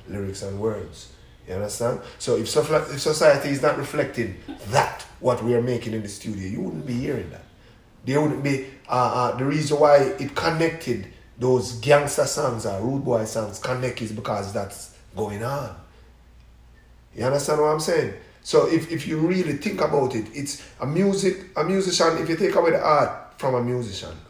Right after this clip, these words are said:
he's no longer an artist. So you have to allow a musician to express his prowess, which is what's going on in society.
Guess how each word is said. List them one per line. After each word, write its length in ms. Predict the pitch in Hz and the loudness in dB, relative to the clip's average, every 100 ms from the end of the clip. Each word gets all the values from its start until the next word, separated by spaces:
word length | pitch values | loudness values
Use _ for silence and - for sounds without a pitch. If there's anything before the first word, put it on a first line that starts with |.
| - - - - - - - | -20 -20 -20 -20 -20 -20 -20
he's 200 | - 123 | -12 -6
no 120 | 131 | -2
longer 260 | 113 107 104 | 0 0 -4
an 140 | 101 | -8
artist. 500 | 101 98 - - - - - - - | -10 -14 -16 -20 -20 -20 -20 -20 -20
So 140 | - 120 | -6 0
you 80 | 117 | 2
have 100 | 113 | 2
to 140 | - | 0
allow 200 | 127 123 | 0 2
a 100 | 113 | 0
musician 500 | 117 113 101 104 98 | -2 -4 -6 -8 -10
to 80 | 92 | -12
express 420 | - - 123 113 | -14 -10 -8 -8
his 140 | 113 - | -10 -14
prowess, 500 | - 107 98 - - | -12 -12 -12 -14 -12
which 200 | 107 101 | -10 -10
is 160 | 95 | -12
what's 360 | 95 104 95 - | -6 -6 -6 -6
going 280 | 110 123 127 | -4 -2 -2
on 200 | 123 117 | -4 -6
in 100 | 104 | -10
society. 560 | 107 - 104 90 - | -12 -10 -10 -10 -16